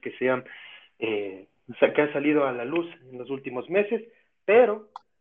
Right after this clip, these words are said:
eh, yo creo sinceramente que por cuestiones de logística, por cuestiones de gubernamentales, no creo poder vacunarme, sinceramente. De hecho, hasta mi, dudo que mi padre llegue a vacunarse porque no es del sector de riesgo.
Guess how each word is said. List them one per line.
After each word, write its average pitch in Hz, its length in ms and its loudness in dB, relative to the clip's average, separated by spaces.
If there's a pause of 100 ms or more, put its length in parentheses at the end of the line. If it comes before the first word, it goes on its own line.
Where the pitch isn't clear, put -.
(100)
eh, 135 440 -6
yo 160 140 -6
creo 165 220 -8
sinceramente 151 580 -14
que - 100 -20
por - 180 -20
cuestiones 151 380 -8
de 143 80 -8
logística, 180 920 -4
por 127 120 -14
cuestiones 139 440 -10
de 127 320 -8
gubernamentales, 131 800 -4
no 147 180 -2
creo 147 280 0
poder 123 280 -4
vacunarme, 123 540 -6 (140)
sinceramente. 117 640 -12
De 151 120 -2
hecho, 160 140 0
hasta 165 200 -4
mi, 123 260 -10
dudo 185 320 -2
que 123 80 -8
mi 120 120 -12
padre 139 360 -8 (340)
llegue 131 200 -8
a 123 40 -6
vacunarse 127 600 -8
porque 123 220 -12
no 131 120 -10
es 123 80 -12
del 123 160 -12
sector 117 300 -8
de 110 100 -8
riesgo. 135 360 0